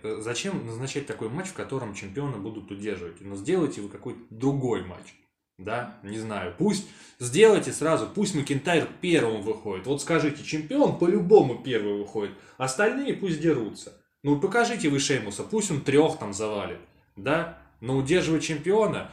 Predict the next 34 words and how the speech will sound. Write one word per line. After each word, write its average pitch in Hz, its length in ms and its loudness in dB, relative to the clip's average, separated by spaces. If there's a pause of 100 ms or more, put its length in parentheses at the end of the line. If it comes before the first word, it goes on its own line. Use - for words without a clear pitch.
(120)
мы 160 380 2 (220)
ждём, 123 340 0
пока 139 240 0
Романа 147 340 2
Рейнса 196 340 0
удержат, 107 500 -4
да, 139 400 -6
потому 127 260 -2
что 123 140 -6
это 110 140 -8
будет 117 280 -8
большой 123 380 -4
момент, 92 360 -8 (300)
но, 131 540 -2 (220)
э, 107 1300 -6
Макинтайра, 135 720 -2
как 101 180 -8
бы, 104 80 -6
мы 139 140 -2
уже 107 140 -4
видели 104 360 -8
два 98 240 -4
раза, 92 240 -6
да, 107 120 -6
как - 200 -14
его 98 140 -6
удерживают, 95 400 -10
мы - 20 -8
даже 110 220 -6
видели, 110 240 -10
как 101 200 -12
он 92 100 -18
титул 104 340 -16
терял. 92 280 -14